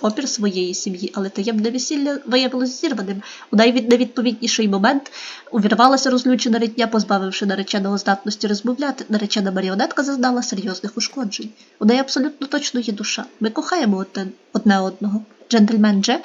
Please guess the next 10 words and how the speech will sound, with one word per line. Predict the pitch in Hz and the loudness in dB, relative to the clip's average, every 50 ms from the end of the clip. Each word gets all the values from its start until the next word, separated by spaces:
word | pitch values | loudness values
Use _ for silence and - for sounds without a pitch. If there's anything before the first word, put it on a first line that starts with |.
| - - - - - | -8 -14 -14 -14 -6
який | - 220 214 - 220 | -4 -4 0 0 -2
доставив | 214 214 202 - - 202 196 202 202 196 | -2 -2 -6 -2 -2 -2 -2 -2 -2 -4
стільки | - - - 190 196 - 208 | -4 -2 -2 -4 -2 -2 -2
неприємностей | 196 196 - 220 202 208 196 190 208 - - 196 | -2 -2 -4 -4 -4 -4 -4 -4 -6 -4 -4 -2
своїй | 196 - - 208 202 202 | -4 -2 -2 -2 -2 0
сім'ї, | 202 - 214 202 247 320 | -2 -2 -2 0 -2 -2
продовжує | 320 - 254 208 - 226 285 - 320 320 | -2 -2 -4 -4 -2 -4 -4 -2 -4 -2
робити | 294 285 254 277 277 - | -2 -2 -4 -4 -6 -6
подібні | 254 - 220 196 202 - - 220 | -4 -4 -4 -4 -4 -4 -4 -4
твердження. | 208 - - 202 196 185 196 - 185 190 185 - | -4 -2 -2 -2 -2 -2 -2 -4 -4 -4 -4 -6